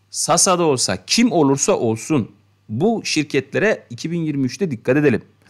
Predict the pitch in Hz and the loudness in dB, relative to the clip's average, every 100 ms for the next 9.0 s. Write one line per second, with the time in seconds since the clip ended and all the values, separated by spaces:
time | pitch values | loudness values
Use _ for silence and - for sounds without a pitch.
0 | _ _ _ 170 175 165 175 180 160 - | _ _ _ -4 -2 0 0 -2 -6 -6
1 | 170 175 165 165 180 156 156 170 - 151 | -2 0 0 -2 -2 -2 -2 -2 -2 -2
2 | 147 120 - 160 160 165 143 143 208 208 | -2 -4 -6 -10 -6 -2 -2 0 0 0
3 | - 131 131 175 - 127 151 151 - 131 | 0 0 0 -2 -4 -6 -6 -6 -6 -2
4 | 156 143 143 160 - - _ _ _ _ | -2 0 0 0 -2 -12 _ _ _ _
5 | _ _ _ 131 160 - 156 151 160 156 | _ _ _ 2 2 2 0 -2 -2 -4
6 | 156 147 123 104 175 247 262 - _ _ | -2 -2 0 2 4 4 2 -4 _ _
7 | 180 190 156 - 156 156 160 160 - 202 | -6 -6 -4 -4 -6 -6 -8 -10 -6 -8
8 | 175 139 131 135 - 151 98 90 - - | -6 -6 -6 -6 -8 -10 -12 -14 -18 -20